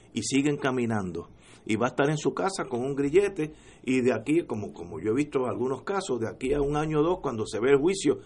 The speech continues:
si es que se ve, ya puede haber matado uno o dos más, que yo los he visto con mis ojos, esos casos, los he visto. Algo está mal.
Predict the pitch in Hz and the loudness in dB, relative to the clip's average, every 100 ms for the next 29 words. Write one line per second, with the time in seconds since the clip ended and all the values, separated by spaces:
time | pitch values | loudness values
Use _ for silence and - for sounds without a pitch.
0 | - - - 135 - 147 156 151 196 190 | -18 -6 2 4 4 4 6 6 6 0
1 | - - - - - 101 107 139 147 156 | -12 -20 -20 -20 -6 -4 0 2 4 4
2 | 151 147 185 185 - 151 170 147 196 208 | 2 2 4 4 4 4 6 4 4 0
3 | 90 - - - 107 98 120 131 123 113 | -4 -14 -10 0 2 4 4 6 6 4
4 | 117 - 110 117 104 95 - 117 104 - | 2 -2 0 0 0 0 2 4 4 0
5 | 113 110 104 - 92 - - - - - | -6 -4 -2 -2 -4 -6 -8 -10 -8 2
6 | 107 107 127 123 113 - 90 82 - - | 4 6 6 6 2 -2 -4 -4 -10 -20
7 | - - - - - - - - - - | -20 -20 -20 -20 -20 -20 -20 -20 -6 4
8 | 165 208 214 202 190 170 143 127 104 - | 8 8 8 6 6 0 0 0 -2 -6